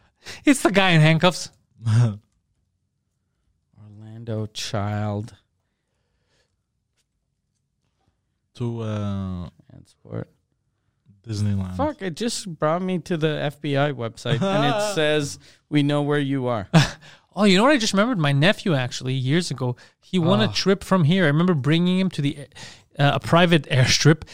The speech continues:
Speaker 1: you know, close to the airport.
Speaker 2: Oh,
Speaker 1: Like,
Speaker 2: I had won that too.
Speaker 1: You really?
Speaker 2: Yeah,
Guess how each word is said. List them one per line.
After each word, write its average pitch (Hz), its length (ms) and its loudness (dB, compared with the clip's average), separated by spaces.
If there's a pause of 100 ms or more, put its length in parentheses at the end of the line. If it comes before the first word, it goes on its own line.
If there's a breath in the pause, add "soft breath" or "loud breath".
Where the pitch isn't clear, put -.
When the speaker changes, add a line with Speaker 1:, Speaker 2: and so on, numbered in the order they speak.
(160 loud breath)
Speaker 1:
you 175 100 4
know, 214 200 6
close 180 260 2
to - 80 -10
the 170 100 6
airport. 202 300 4
Speaker 2:
Oh, - 60 2
Speaker 1:
Like, 143 100 4
Speaker 2:
I 240 100 0
had 247 160 -2
won 185 200 -2
that 160 180 -2
too. 285 180 0 (480)
Speaker 1:
You 160 80 -4
really? 202 460 4
Speaker 2:
Yeah, 208 340 -2